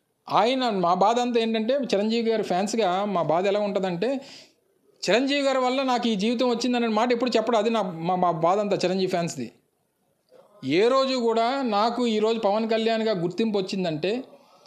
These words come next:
అది కేవలం చిరంజీవి గారి వల్లే అనేటువంటి మాట ఏ రోజు అని చెప్పాడా?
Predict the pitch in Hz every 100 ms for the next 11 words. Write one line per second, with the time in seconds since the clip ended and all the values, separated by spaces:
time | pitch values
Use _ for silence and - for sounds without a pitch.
0 | - _ - 190 247 202 220 233 247 202
1 | 196 226 233 233 226 226 208 208 226 214
2 | 214 214 202 202 226 226 226 202 190 202
3 | 151